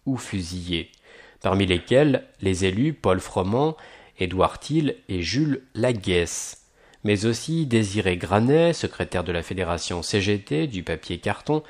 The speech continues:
Eva Salmon, membre du réseau Turma Vengeance, l'abbé Derry, aumônier de la ville,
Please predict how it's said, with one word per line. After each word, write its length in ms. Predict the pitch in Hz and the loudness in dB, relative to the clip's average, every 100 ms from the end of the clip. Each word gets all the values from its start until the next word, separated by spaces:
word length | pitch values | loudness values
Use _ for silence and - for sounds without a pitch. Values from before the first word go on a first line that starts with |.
| - - - - _ | -14 -20 -20 -20 _
Eva 340 | 127 117 107 104 | 2 4 4 2
Salmon, 540 | - 107 107 120 151 | 4 4 4 2 4
membre 420 | 127 110 104 90 | 4 4 2 -2
du 120 | 90 | -4
réseau 420 | 90 92 87 92 90 | 0 0 0 -2 -2
Turma 680 | - 104 95 95 92 92 92 | -6 -6 -4 -4 -2 0 0
Vengeance, 640 | 92 98 135 165 175 - 87 - - - - | 0 0 2 2 0 -4 -8 -12 -20 -20 -4
l'abbé 300 | 92 90 95 | -2 2 2
Derry, 460 | 92 110 113 170 - _ | 2 2 2 -4 -4 _
aumônier 500 | - 98 101 95 92 | -2 0 0 0 0
de 100 | 92 | 0
la 140 | 123 135 | 2 2
ville, 360 | 117 139 160 | 0 0 -2